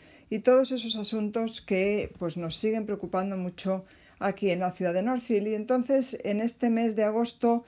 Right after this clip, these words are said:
se han ido acumulando también cosas. Ya saben que tuvimos, eh, la suerte, o el, el,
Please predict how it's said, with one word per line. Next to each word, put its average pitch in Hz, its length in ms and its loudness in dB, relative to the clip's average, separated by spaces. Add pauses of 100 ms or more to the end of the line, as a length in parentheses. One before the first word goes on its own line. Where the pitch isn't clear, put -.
(300)
se - 160 4
han 220 100 4
ido 226 160 2
acumulando 202 600 -2
también 196 340 -4
cosas. 233 460 -2
Ya 185 120 -2
saben 190 500 2 (360)
que 220 140 2
tuvimos, 214 800 0
eh, 185 140 0
la 165 500 0 (200)
suerte, 208 760 2
o 156 240 0
el, 156 140 -4
el, 147 520 -6